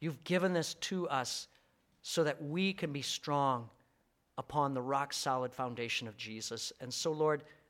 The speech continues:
help us to take advantage of it. Ayúdanos a aprovecharnos de este recurso. In the next six, actually it's the next twelve weeks or so, I pray that you'll be doing something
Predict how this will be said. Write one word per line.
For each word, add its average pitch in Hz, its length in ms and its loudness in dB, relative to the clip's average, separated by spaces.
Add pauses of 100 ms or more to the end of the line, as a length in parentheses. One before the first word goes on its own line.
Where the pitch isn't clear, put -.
(100)
help 185 300 2
us 151 160 -4
to 147 100 -6
take 135 260 -6
advantage 117 480 -8
of 135 140 -4
it. 151 140 -10 (960)
Ayúdanos 175 460 0
a 147 80 2
aprovecharnos 156 680 -2
de 139 80 -2
este 127 280 -2
recurso. 156 600 -4 (760)
In 156 120 -2
the 160 80 2
next 175 460 -2 (180)
six, - 680 -2 (1120)
actually 170 280 -2
it's - 120 -4
the 170 60 -4
next 170 340 -2 (120)
twelve 185 520 4
weeks 190 320 -2
or 156 60 -4
so, 135 360 0 (1900)
I 185 120 -6
pray 190 280 2
that 156 140 0
you'll 165 160 -2
be 180 120 -6
doing 151 300 -2
something 127 480 -6